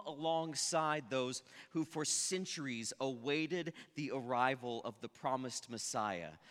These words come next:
the Christ, who would rescue his people, destroy his enemies, and establish his kingdom,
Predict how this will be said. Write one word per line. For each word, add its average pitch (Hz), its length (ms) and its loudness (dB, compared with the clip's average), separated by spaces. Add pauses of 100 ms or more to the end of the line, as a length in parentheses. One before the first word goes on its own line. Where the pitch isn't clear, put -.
(180)
the 113 80 -8
Christ, 107 800 -2 (140)
who 139 120 -4
would 123 220 -2 (160)
rescue 160 480 2
his 147 220 -4
people, 147 520 -4 (280)
destroy 156 800 0
his 139 280 -4
enemies, 135 520 -2 (200)
and 127 160 -2
establish 143 640 2
his 131 220 -6
kingdom, 156 560 -2